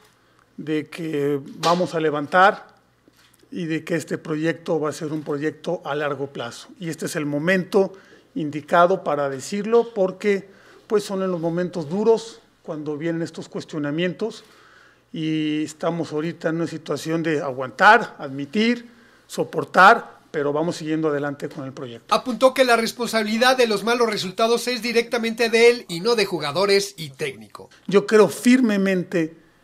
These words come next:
Speaker 1: en que los refuerzos tienen un pasado que los avala para haber llegado a Cruz Azul y que potencialmente,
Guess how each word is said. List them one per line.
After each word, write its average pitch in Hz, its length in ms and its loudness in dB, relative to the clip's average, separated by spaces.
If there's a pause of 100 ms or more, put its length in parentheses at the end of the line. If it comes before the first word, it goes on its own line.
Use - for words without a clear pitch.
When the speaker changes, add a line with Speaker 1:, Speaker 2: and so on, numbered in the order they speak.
(240)
Speaker 1:
en 165 160 -4
que 165 160 -4
los 160 200 0
refuerzos 180 720 2 (360)
tienen 190 300 2
un 233 160 4
pasado 196 500 4
que 175 140 -2
los 156 200 -2
avala 165 600 6 (340)
para 139 220 -6
haber 165 180 2
llegado 156 380 4
a 151 40 0
Cruz 147 200 -6
Azul 185 420 0 (500)
y 180 140 -2
que 202 180 0
potencialmente, 202 1300 4